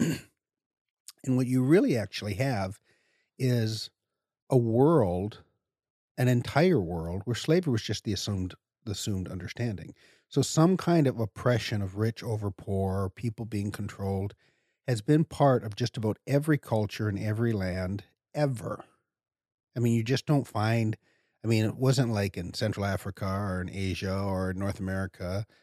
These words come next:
you know, people were not oppressing other people. This is, this is the human story. <clears throat> And so, um, the thing that's amazing about,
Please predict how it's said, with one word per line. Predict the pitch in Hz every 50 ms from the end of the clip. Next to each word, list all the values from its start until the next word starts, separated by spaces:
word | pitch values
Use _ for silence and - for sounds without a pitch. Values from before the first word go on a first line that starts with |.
| _ _ _ _ _ _ _
you | - 104
know, | 95 92 90 90 90 92 98 101 - _ _ _ _ _ _ _
people | - 151 120 - 120 107
were | 95 95 101 98
not | 101 101 98 92
oppressing | 87 - - 107 98 - - 90 90
other | 85 78 78
people. | - - 120 127 127 - - -
This | - 120 - -
is, | 170 160 131
this | - 135 135 - -
is | 180 175 160 143
the | 127 117
human | - - - - 139 131 127 131 117 110 113 107
story. | - - - - 127 - - - - - - - _ _ _ -
<clears throat> | - - - - - - - - - - - - _ _ _ _ _ _ _ _ -
And | 131 123 117
so, | - - 123 120 120 117 113 113 110 - _ _ _ _ _ _ -
um, | 123 117 113 110 104 104 104 - _ _ _
the | 139 131
thing | - - 175 196 185
that's | 151 120 - -
amazing | 104 101 107 110 120 131 135 120 123 107 104
about, | 101 95 98 101 101 101 101 -